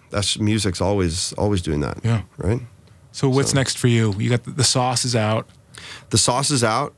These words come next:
Speaker 1: Um, people can check it out. There's a free trial, uh, two-week free trial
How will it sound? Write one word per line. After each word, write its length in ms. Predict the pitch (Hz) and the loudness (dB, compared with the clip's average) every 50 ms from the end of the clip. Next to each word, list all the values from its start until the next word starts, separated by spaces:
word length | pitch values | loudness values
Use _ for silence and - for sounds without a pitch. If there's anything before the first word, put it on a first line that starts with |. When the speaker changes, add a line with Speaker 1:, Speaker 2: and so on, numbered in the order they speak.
| _ | _
Speaker 1:
Um, 640 | - 101 104 101 98 98 95 95 95 95 95 92 92 92 | -4 -2 0 2 2 2 2 2 2 2 0 0 -2 -2
people 260 | 110 113 98 104 98 | -4 -4 -2 -2 -4
can 340 | - - 104 95 95 90 90 | 0 0 2 2 2 2 0
check 240 | - - 104 90 | 0 -2 0 0
it 80 | - 92 | 0 2
out. 140 | 95 101 95 | 2 2 0
There's 120 | 98 98 | 0 -2
a 40 | 95 | -4
free 180 | - - 104 95 | -2 -2 -2 -2
trial, 540 | - - 98 92 90 95 95 98 98 - - - | 0 0 0 2 2 2 2 0 0 -2 -4 -2
uh, 600 | - 95 92 90 90 87 90 87 87 90 87 - - - | -2 0 2 2 2 2 2 2 2 0 0 -2 -4 -6
two-week 260 | - - 107 101 95 | -2 0 0 0 0
free 160 | - - 101 | 0 -2 -2
trial 320 | 90 - 101 98 101 107 | -2 0 0 0 0 0